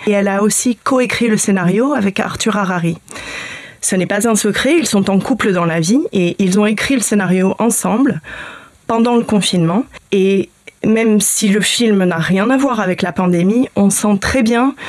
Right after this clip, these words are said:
l'élément d'enfermement. L'enfermement que l'on peut parfois ressentir quand on est en couple. Le moment où le couple devient un espace de non-choix, un espace trop étroit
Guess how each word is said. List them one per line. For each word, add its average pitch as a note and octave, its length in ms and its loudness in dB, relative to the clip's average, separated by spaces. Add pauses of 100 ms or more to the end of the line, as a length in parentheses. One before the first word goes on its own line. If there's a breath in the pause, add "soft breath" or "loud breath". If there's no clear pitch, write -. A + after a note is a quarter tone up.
(360 loud breath)
l'élément A3 380 2
d'enfermement. F#3+ 720 2 (320)
L'enfermement F#3+ 720 2
que G3+ 100 -2
l'on E3 220 2
peut F3+ 160 0
parfois F#3+ 720 -4
ressentir F3+ 680 -2
quand F3 220 -2
on E3+ 100 2
est D#3+ 140 -2
en D#3+ 120 2
couple. G#3 440 -2 (160)
Le F#3+ 160 2
moment G3+ 680 2 (160)
où G#3+ 80 2
le G3+ 120 2
couple G#3 400 0
devient G3+ 480 2 (160)
un F#3 120 2
espace G3 380 -2
de F#3 100 4
non-choix, F#3+ 600 0 (560 loud breath)
un F3+ 160 -2
espace F#3+ 640 -2
trop G#3+ 240 -2
étroit A3+ 500 -2